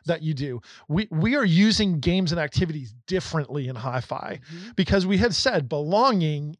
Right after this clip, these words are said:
Speaker 1: is what leads to identity, right? First, we need kids to feel connected with other kids, with leaders. And so you, you said we're using games differently. Talk a bit more about what that looks like and what that means.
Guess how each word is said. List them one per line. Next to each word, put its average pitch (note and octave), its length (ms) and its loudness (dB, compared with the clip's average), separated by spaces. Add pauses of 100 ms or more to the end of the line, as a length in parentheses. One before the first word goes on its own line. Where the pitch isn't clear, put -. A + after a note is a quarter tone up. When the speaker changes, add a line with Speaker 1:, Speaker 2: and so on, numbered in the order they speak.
Speaker 1:
is D#3 160 0
what D3+ 200 0
leads F#3+ 280 0
to D3+ 160 4
identity, C#3 400 0
right? D#3 180 -2
First, G3 260 -2
we A3+ 60 -4
need G3 160 -2
kids F3+ 200 -6
to D#3 100 -10
feel D#3+ 340 -8
connected C#3 800 -10 (320)
with D3+ 100 0
other D3 240 -2
kids, D3+ 340 -2
with C#3 220 -4
leaders. C3+ 540 -6 (340)
And E3+ 180 0
so E3+ 340 0 (340)
you, F3 200 -4
you F#3+ 220 0
said D#3+ 540 2 (240)
we're E3+ 140 0
using E3 440 0
games D3+ 320 -4
differently. C3+ 500 -2
Talk - 300 -2
a E4 60 2
bit A#3 320 0
more F3+ 240 0
about C#3+ 320 -2
what D3 120 -4
that C3+ 160 -6
looks - 200 -14
like B2+ 160 -12
and A#2 80 -12
what A#2+ 100 -14
that A#2+ 140 -14
means. A2+ 400 -20